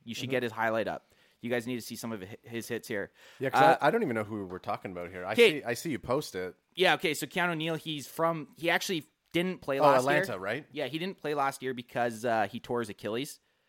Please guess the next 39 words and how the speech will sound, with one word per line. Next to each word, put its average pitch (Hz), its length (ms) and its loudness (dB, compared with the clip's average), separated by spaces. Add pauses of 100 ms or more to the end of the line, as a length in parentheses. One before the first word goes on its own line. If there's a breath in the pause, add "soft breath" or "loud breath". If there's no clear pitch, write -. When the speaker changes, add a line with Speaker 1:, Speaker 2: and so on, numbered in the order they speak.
(420)
Speaker 1:
But 127 180 2
the 123 80 -6
guy 117 340 0
is 117 260 -2
a 117 80 -2
beast. 104 520 -6
He 135 120 -8
brings 143 340 0
the 127 120 -4
goddamn 117 760 2
hit 117 220 -4
stick. 139 320 0 (400 soft breath)
And 143 420 2 (100)
I 131 120 2
really, 147 440 0
really 151 300 -2
like 135 280 0
the 131 60 -8
signing 123 480 -4
because 127 460 -4
they, 139 140 -2 (100)
they 151 140 -4
plan 180 320 -6
on 170 100 -6
playing 156 320 -8
him 151 240 -10
at, - 340 0
uh, 113 380 4
weak 123 180 -8
side 123 220 2
linebacker. 123 600 0 (600 soft breath)
And 147 240 -2
he's 160 200 -8
played 160 260 -2
in 143 80 -4
Dan 135 260 0
Quinn's 123 280 -4
defense 117 340 -4
before. 87 340 -8